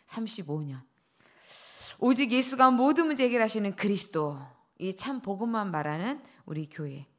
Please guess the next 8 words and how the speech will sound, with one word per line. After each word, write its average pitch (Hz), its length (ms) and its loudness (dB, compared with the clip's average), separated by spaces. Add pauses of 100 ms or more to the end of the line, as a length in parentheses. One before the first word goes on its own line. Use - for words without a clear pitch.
(880)
어, 147 200 -4
이 185 240 -2
교회를 196 300 -2
통하여서 214 800 -2 (260)
또 190 280 0
우리와 190 680 0 (220)
우리 196 320 -4
후대와 190 760 -2